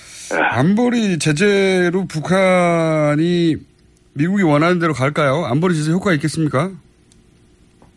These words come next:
Speaker 1: 우선 석유 송출 금지가 빠졌다는 것이 뭐 북한한테는 별로 그게 타격이 안 된다고 저는 봅니다. 뭐, 어, 대중무역의 삼십삼분의 일을 삭감시켰기 때문에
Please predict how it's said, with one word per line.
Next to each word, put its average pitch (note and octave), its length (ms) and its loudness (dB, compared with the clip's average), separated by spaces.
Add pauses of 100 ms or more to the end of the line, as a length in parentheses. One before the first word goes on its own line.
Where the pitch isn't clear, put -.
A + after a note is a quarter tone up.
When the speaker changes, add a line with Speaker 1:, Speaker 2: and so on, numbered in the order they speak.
(140)
Speaker 1:
우선 B2 540 0 (180)
석유 C3 840 0
송출 A#2 680 -2
금지가 G#2+ 680 0
빠졌다는 G2+ 640 0
것이 G2 640 -4 (140)
뭐 E2+ 180 -6
북한한테는 F#2+ 720 -2
별로 F#2 240 -2
그게 G2+ 240 -2
타격이 G2+ 320 -2
안 F2+ 160 -2
된다고 F2+ 260 0
저는 D#2+ 200 -4
봅니다. F2+ 280 -2
뭐, A2 200 2 (960)
어, D#2 500 0 (240)
대중무역의 C3+ 880 0 (220)
삼십삼분의 - 1120 -6
일을 C#3+ 200 2 (100)
삭감시켰기 A#2 680 -4
때문에 A2+ 480 0